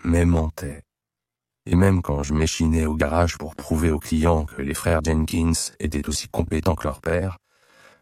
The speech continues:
je ne pensais qu'au moment où je l'entraînerais à l'étage,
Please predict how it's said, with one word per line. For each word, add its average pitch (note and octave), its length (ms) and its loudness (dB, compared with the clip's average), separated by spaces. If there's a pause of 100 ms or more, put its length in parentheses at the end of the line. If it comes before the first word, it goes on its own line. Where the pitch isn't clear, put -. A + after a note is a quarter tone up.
je E2 140 -2
ne D#2+ 60 2
pensais E2 280 -2
qu'au F#2 220 2
moment E2 460 2
où D2+ 180 -4
je D2+ 100 -2
l'entraînerais D#2+ 640 0
à D2 80 -4
l'étage, D2 580 -6